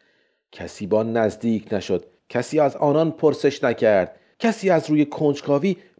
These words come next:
به دانان توجهی ننمود. کرجیبان را زنی که یک بچه در بغلش بود چند دقیقه مشغول داشت.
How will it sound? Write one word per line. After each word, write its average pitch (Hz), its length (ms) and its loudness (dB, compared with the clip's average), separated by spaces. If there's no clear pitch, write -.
به 180 100 2
دانان 185 460 2
توجهی 170 640 -2
ننمود. 180 640 -2
کرجیبان 202 580 2
را 214 100 4
زنی 190 340 0
که 156 160 0
یک 165 200 0
بچه 123 320 -2
در 95 200 0
بغلش 110 480 2
بود 156 300 -12
چند 120 420 -4
دقیقه 78 400 -2
مشغول 87 640 -8
داشت. 50 420 -12